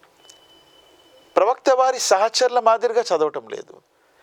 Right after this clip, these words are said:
తనకిష్టం వచ్చినట్టు చదువుతున్నాడు. మార్గం దొరుకుతుందా? దొరకదు. మరి దాన్నే అహ్లే ఖురాన్, ఇప్పుడు అహ్లే ఖురాన్ అని పేరు చెప్పుకొని చాలామంది చాలామంది అవుతున్నారు. మున్కిరీన్ హదీస్, హదీస్ని తిరస్కరిస్తున్నారు.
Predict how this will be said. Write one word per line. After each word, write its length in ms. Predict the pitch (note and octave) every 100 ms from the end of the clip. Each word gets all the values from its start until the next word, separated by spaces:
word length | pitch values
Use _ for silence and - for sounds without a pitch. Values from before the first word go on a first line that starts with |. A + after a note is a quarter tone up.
| _ _ _ -
తనకిష్టం 500 | E3+ A3 A#3 - B3+
వచ్చినట్టు 400 | B3 A#3+ A#3+ G#3+
చదువుతున్నాడు. 560 | E3+ D#3+ D3 A#2 G#2 -
మార్గం 300 | B2+ D3 F#3
దొరుకుతుందా? 500 | F#3 G#3 A#3+ A#3+ G3
దొరకదు. 460 | G#2 B2 A#2+ A2 - _ _ _ _ _ - - - - - - _ -
మరి 280 | C#3+ E3 G3+
దాన్నే 520 | C#3+ D3+ G3 B3+ - -
అహ్లే 260 | D#3+ G3+
ఖురాన్, 340 | G#3+ F3 F#3 F#3 _ _ _ -
ఇప్పుడు 380 | - C3 A2 - -
అహ్లే 220 | D3 E3
ఖురాన్ 280 | E3+ E3 D#3+
అని 100 | D3
పేరు 240 | B2 C#3+
చెప్పుకొని 580 | C#3 C3 - A#2 A2+ G2 - _ _ _ _ - D3
చాలామంది 380 | D3+ C#3+ B2 A2
చాలామంది 300 | C3 C3+ A#2+
అవుతున్నారు. 500 | G#2+ G2 - - - - _ _
మున్కిరీన్ 440 | C#3 D#3 D#3 F#3+ F#3
హదీస్, 440 | C3+ C3 D3 - -
హదీస్ని 340 | C#3+ D#3+ G3+ G3
తిరస్కరిస్తున్నారు. 1040 | D3+ C3+ - A2+ - - - - - -